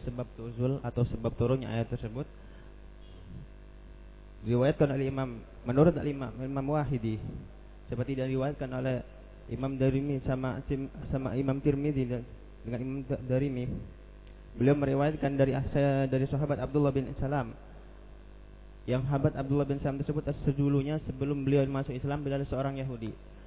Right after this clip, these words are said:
Akan tapi ketika beliau masuk Islam, beliau menjadi seorang ulama yang sangat terkenal. Ketika itu beliau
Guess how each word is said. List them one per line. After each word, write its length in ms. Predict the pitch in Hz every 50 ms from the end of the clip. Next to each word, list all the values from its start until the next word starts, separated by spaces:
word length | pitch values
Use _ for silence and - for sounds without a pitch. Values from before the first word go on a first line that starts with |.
| - -
Akan 240 | - 127 127 139 143
tapi 240 | 143 151 156 170 -
ketika 320 | 165 151 - 160 156 156
beliau 240 | 151 147 151 170 170
masuk 240 | 156 147 151 - 143
Islam, 340 | 135 139 - - 147 151 143
beliau 160 | 143 147 151
menjadi 300 | 143 143 139 139 135 139
seorang 380 | - 135 131 143 151 160 151 143
ulama 320 | 139 135 143 147 151 143 135
yang 140 | - 139 135 -
sangat 240 | 139 131 131 131 127
terkenal. 480 | 131 127 - 123 123 135 147 170 190 - - - - - - - - - - - -
Ketika 320 | 135 135 156 - - 143
itu 160 | 160 165 - 180 156
beliau 400 | 139 139 147 160 165 147 120 104